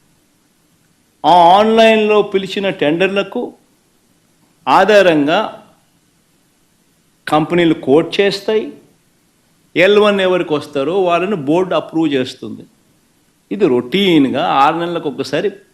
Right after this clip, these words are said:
రొటీన్గా జరిగే కార్యక్రమం. మరి రొటీన్గా జరిగే ఈ కార్యక్రమం ఏదైతే ఉందో,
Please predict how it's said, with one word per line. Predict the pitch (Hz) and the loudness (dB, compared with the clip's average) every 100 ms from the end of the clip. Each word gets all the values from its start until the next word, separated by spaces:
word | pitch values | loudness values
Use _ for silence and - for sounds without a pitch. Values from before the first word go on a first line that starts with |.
| _ | _
రొటీన్గా | 123 127 180 196 208 247 | -8 -6 -6 -4 -2 0
జరిగే | 226 226 220 | 0 0 -2
కార్యక్రమం. | 220 202 190 190 180 165 143 _ _ _ _ _ _ _ _ _ _ _ _ _ _ _ _ _ _ _ - | -4 -4 -4 -8 -10 -10 -14 _ _ _ _ _ _ _ _ _ _ _ _ _ _ _ _ _ _ _ 0
మరి | 196 | 2
రొటీన్గా | 135 127 127 208 254 254 247 | 4 2 0 2 4 6 4
జరిగే | 233 214 196 185 196 | 4 4 2 2 0
ఈ | 180 175 | 0 -4
కార్యక్రమం | - 117 139 165 196 214 196 | -4 -2 -2 0 0 0 0
ఏదైతే | 175 160 156 | 0 0 -2
ఉందో, | 147 120 110 147 - | -2 -4 -4 -6 -8